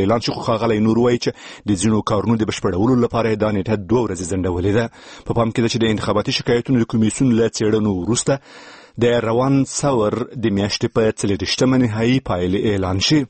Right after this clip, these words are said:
د افغانستان د ولسمشرۍ کاندید اشرف غني احمدزی وایي که ولسمشر شو، نو په اساسي قانون کې به بدلون راولي او د ولسمشرۍ د مرستیالانو شمیر به څلورو ته زیات کړي. اشرف غني احمدزي پرون په خپل کور کې له یو شمیر مشرانو او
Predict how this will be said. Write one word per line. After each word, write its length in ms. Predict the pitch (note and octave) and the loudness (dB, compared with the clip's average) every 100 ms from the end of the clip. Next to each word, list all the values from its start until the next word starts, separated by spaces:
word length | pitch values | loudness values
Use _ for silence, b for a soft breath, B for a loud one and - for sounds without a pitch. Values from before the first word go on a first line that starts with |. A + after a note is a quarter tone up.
| _ _ _ _ _ _ _ _ B B B B - | _ _ _ _ _ _ _ _ B B B B 0
د 20 | C#3 D#3+ | 2 2
افغانستان 360 | D3+ D#3 F3 E3 | 0 0 2 2
د 80 | D#3 | 2
ولسمشرۍ 420 | C#3+ D#3 D3 D3+ | 0 0 0 0
کاندید 220 | D3 C3+ C3+ | 0 0 0
اشرف 240 | C3 C3 | 0 0
غني 160 | B2 C3+ | 2 2
احمدزی 360 | C3 C3 A2 C3+ | 2 0 0 2
وایي 220 | B2+ B2+ - | 2 0 0
که 60 | |
ولسمشر 500 | B2 A#2 - C#3+ D3 - | 0 0 0 0 0 0
شو، 100 | D3 C#3 | 2 2
نو 80 | C3+ | 2
په 80 | C3+ | 0
اساسي 260 | A#2 B2+ - | -2 -4 -2
قانون 240 | A#2 A#2+ B2+ | 0 0 0
کې 80 | A#2 | 0
به 60 | A#2 | 0
بدلون 320 | G#2+ G#2 C3+ | 0 0 2
راولي 320 | C3 C3 B2+ C3 | 2 2 2 2
او 80 | B2+ | 2
د 100 | B2 | 0
ولسمشرۍ 560 | A2 - A#2+ - C#3 B2 | 0 -2 -2 0 0 2
د 80 | |
مرستیالانو 480 | A#2 A2+ G#2+ G#2 G#2+ - | 0 0 0 0 0 -2
شمیر 280 | A#2 C3 C3 | 0 2 2
به 60 | C#3 B B - - | -2 B B -8 -2
څلورو 320 | G#2+ C3 A2 | 2 2 2
ته 60 | G2+ E2+ | -2 -4
زیات 280 | F#2+ F2+ - | -4 -6 -2
کړي. 140 | C3+ B2+ B B B A#2 | -2 -2 B B B -2
اشرف 240 | - A2+ G#2+ | 0 0 0
غني 160 | C3 B2 | 0 0
احمدزي 280 | A#2+ A2 C3 | 0 0 0
پرون 180 | A#2 A#2 | -2 -2
په 60 | A#2+ | -4
خپل 140 | - A2+ C3 | -2 0 0
کور 120 | A#2 | 0
کې 60 | A#2 | 2
له 60 | A2+ | 2
یو 40 | A2+ | 2
شمیر 220 | B2 A2 | 0 0
مشرانو 500 | G2+ - B2 A#2+ B2+ | 0 0 0 0 0
او 100 | B2 | 2